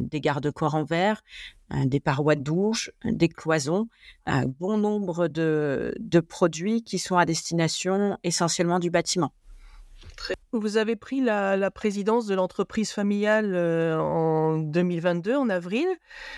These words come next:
Speaker 2: mais je crois que votre arrivée, euh, dans l'entreprise remonte à bien plus loin. Est-ce que vous pouvez nous raconter comment ça s'est passé, comment s'est passée la passation de pouvoir ?
Speaker 1: Alors, je,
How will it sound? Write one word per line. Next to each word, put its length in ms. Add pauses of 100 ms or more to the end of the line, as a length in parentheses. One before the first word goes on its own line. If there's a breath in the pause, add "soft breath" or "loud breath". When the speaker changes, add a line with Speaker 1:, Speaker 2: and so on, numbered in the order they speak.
(180 loud breath)
Speaker 2:
mais 180
je 80
crois 220
que 40
votre 200
arrivée, 580
euh, 120
dans 100
l'entreprise 540
remonte 340
à 320
bien 260
plus 200
loin. 340
Est-ce 180
que 80
vous 60
pouvez 240
nous 100
raconter 480
comment 300
ça 180
s'est 240
passé, 720
comment 220
s'est 160
passée 320
la 80
passation 480
de 40
pouvoir ? 800 (1400 loud breath)
Speaker 1:
Alors, 240
je, 180